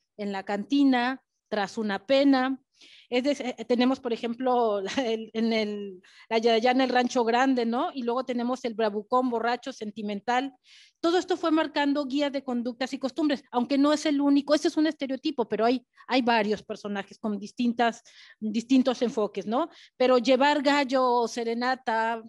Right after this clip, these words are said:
es como una costumbre que se, que se ligaba a esta bebida, ¿no? Tomar, eh, para sacar las penas,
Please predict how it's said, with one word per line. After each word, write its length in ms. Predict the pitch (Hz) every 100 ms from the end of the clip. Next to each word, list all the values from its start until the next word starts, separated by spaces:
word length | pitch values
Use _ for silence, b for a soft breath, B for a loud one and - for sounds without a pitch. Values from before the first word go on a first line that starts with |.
| _ _ -
es 180 | 233 -
como 280 | 247 233 220
una 280 | 233 247
costumbre 400 | 240 - 240 240
que 120 | 240 214
se, 240 | 214 -
que 100 | 233
se 140 | 226 226
ligaba 460 | 220 240 226 226
a 60 | 220
esta 280 | - 226 220
bebida, 480 | 214 240 247 202
¿no? 280 | 202 247 302 B B B
Tomar, 480 | 240 247 247 262 262
eh, 240 | 254 240
para 420 | - 233 226 220
sacar 320 | 202 214 226 220
las 220 | 214 -
penas, 580 | 240 254 240 226 -